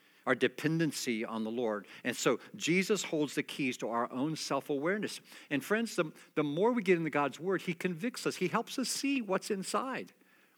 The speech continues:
and what has to be dealt with by his Spirit. He holds the keys to what enslaves us. And we have to, we have to learn what enslaves us because our default setting,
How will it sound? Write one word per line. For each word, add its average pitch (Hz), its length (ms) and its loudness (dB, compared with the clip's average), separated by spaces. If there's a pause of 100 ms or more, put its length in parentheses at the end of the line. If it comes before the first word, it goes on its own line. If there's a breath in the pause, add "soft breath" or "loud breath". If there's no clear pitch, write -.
(240 soft breath)
and 131 120 2
what 170 220 4
has 185 200 2
to - 120 -6
be 175 120 0
dealt 185 280 2
with 101 240 0
by 110 120 -2
his 120 180 -4
Spirit. 175 360 0 (180 loud breath)
He 226 120 10
holds 208 200 8
the 226 100 6
keys 220 300 6
to 226 140 6
what 208 200 6
enslaves 247 800 6
us. - 480 0 (960 soft breath)
And 185 180 8
we 233 140 10
have 233 280 8
to, 214 340 8
we 202 180 8
have 214 280 8
to 240 80 8
learn 240 420 6
what 170 140 8
enslaves 127 400 4
us 165 120 2
because 180 380 4
our 196 260 8
default 254 720 6
setting, 151 580 4